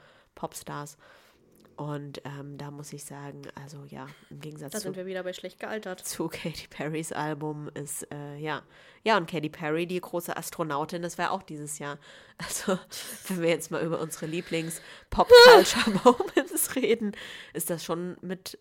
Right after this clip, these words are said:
Speaker 1: bei mir ganz oben mit dabei. Also bei meinen
Speaker 2: Ja, ganz
Speaker 1: Lieblings-Memes, wie sie da irgendwie mit dieser, mit dieser Blume da ins All geflogen ist, dann zurückkam und den Boden geküsst hat, so ganz dramatisch.
Speaker 2: We need to protect Mother Nature.
Speaker 1: Ja, genau.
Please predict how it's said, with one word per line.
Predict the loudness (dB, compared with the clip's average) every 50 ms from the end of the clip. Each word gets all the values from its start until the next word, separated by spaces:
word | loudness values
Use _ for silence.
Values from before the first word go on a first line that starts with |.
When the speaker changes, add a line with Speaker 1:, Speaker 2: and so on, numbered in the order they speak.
| _ _
Speaker 1:
bei | -14 -8 -8 -6
mir | -4 -4 -4 -2
ganz | -2 -4 -4 -4
oben | -6 -6 -6 -6
mit | -8 -8
dabei. | -8 -4 -2 -2 -2 0
Also | -2 -4 -4
bei | -6 -4
meinen | 2 4
Speaker 2:
Ja, | 6 6 6
ganz | 6 2 2
Speaker 1:
Lieblings-Memes, | 0 0 -2 -4 -8 -10 -14 -20 -20 -20 -20 -16 -10 -6 -2 0 2 2 2 0 -2 -2 -4 -4 -6 -6 -8 -18 -20 -20 -12 -6
wie | -4 -2 0
sie | 0 0 2
da | 4 4 4 4 2
irgendwie | 2 0 -2 -2 -4 -6 -6 -6
mit | -6 -6 -6
dieser, | -6 -4 -2 0 0 0 0 -2 -6 -12 -20 -20 -20 -20 -14 -8
mit | -8 -8 -6
dieser | -4 -2 0 0 0 0
Blume | -2 -4 -6 -4 -2 -2 0 0 0 0
da | 0 0 -2
ins | -2 -2 -2 -2
All | 2 8 12
geflogen | 12 12 12 10 6 0 0 0 0
ist, | -2 -2 -2
dann | -4 -4
zurückkam | -2 -4 -2 0 -2 -2 -2 -2 -2 0 2 2 0 -2 -4
und | -8 -8 -8
den | -8 -8 -4
Boden | -2 -2 -2 -2 -2 -4 -6
geküsst | -6 -6 -6 -2 2 4 4 4 4
hat, | 4 4 4
so | 4 4
ganz | 4 4 4 2 -4 -6
dramatisch. | -4 -4 -4 -2 0 0 0 0 -2 -2 -2 -2 -2
Speaker 2:
We | 0 0
need | -2 -2 -4
to | -6 -12
protect | -12 -12 -14 -12 -10 -10 -12 -12 -12 -10
Mother | -10 -10 -8 -8 -8
Nature. | -8 -8 -8 -10 -10 -10 -10 -8 -8 -8 -10 -12 -16 -20 -20 -20 _ _ _ -12 -6
Speaker 1:
Ja, | -4 -2 -2 0 -2 -4 -6 _ -20 -20 -20 _ -10
genau. | -8 -6 -4 -2 -2 -4 -4 -6